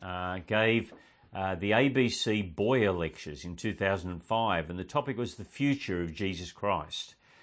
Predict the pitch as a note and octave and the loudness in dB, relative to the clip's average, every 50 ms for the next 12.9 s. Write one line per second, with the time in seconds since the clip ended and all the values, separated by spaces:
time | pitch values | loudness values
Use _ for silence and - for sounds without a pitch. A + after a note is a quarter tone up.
0 | - _ - A2 G#2 G2 - - D#3 F3 D#3 C#3 B2+ A#2 G2+ - - - _ _ | -20 _ -6 -4 -4 -4 0 2 4 6 10 10 10 10 8 4 -8 -20 _ _
1 | - - A2 A2 A2 G2+ B2+ C3 A#2+ B2 B2 A#2 G#2+ - - - - - G#2 G#2+ | -4 0 2 2 2 2 0 0 4 6 6 6 6 4 -2 -8 -6 -2 2 4
2 | G#2 G2+ G2+ G2 G2+ - - _ _ _ _ _ _ _ _ - G#2+ G2 G#2 D3+ | 4 6 6 4 4 2 -2 _ _ _ _ _ _ _ _ -8 -8 -6 -2 0
3 | D3+ C#3+ C#3 C#3 - - B2 A2 G#2 F#2+ F2 D2+ D2+ D#2 - _ _ - F#2+ E2+ | 0 0 0 -2 0 2 2 2 2 2 -2 -4 -6 -8 -14 _ _ -12 -10 -8
4 | F2+ F2 E2 D#2+ A2 A2+ B2 B2+ A#2+ G2 A2+ G#2+ F2 - G#2+ G2 F2 E2+ E2 - | -8 -8 -8 -4 0 2 2 2 2 0 -2 -4 -2 0 0 0 0 -2 -6 -8
5 | G2+ F2+ D#2+ - G#2+ G2+ G2 F2 F2+ E2 - - - A2 G#2 G2+ G2+ F#2+ - - | -10 -10 -6 -4 -2 -2 -2 -2 -6 -8 -10 -8 -2 0 0 0 0 -2 -4 -4
6 | F2+ E2 D#2+ - - F2+ E2+ F#2+ F#2 F#2 F#2 E2+ E2 - F#2+ E2+ E2 D#2+ - - | -6 -6 -8 -8 -8 -6 -2 0 0 0 0 -2 -4 -6 -6 -6 -6 -8 -8 -6
7 | E2+ E2 D#2+ - - - F#2+ D#2+ C#2+ C#2+ - _ _ - - - - - _ - | -6 -6 -6 -8 -10 -8 -8 -8 -8 -10 -16 _ _ -20 -20 -20 -20 -20 _ -4
8 | - C#3 C3+ A#2+ A2+ G#2 A2 A2+ A#2 A2+ - A2 G#2+ G2+ - - - - - - | -2 2 2 2 4 4 6 6 6 6 6 4 2 2 0 -2 -6 -8 -10 -8
9 | - F2 E2+ F2 E2+ E2 - - F2+ F2 F2+ F#2 F2+ F2 E2+ E2 E2+ E2+ E2 D#2 | -6 -2 -2 0 0 -2 -2 -4 -6 -6 -4 -4 -2 -2 -2 -2 -2 -2 -2 -4
10 | D#2+ - - D#2+ D2 C#2+ - - D2+ C#2+ C#2+ C#2 - _ _ _ _ _ _ _ | -6 -10 -10 -10 -10 -10 -10 -10 -10 -10 -10 -12 -14 _ _ _ _ _ _ _
11 | _ _ _ _ _ _ _ _ _ _ _ _ _ - C#3+ D3+ C3 B2+ - - | _ _ _ _ _ _ _ _ _ _ _ _ _ 0 2 2 2 2 2 0
12 | A2 F#2+ F2 G2 E2+ - - F#2 F2 E2+ E2 - F2 E2+ - - - E2 | 0 2 2 -2 -2 -2 -2 -4 -4 -4 -2 -2 -2 -2 -2 -4 -14 -16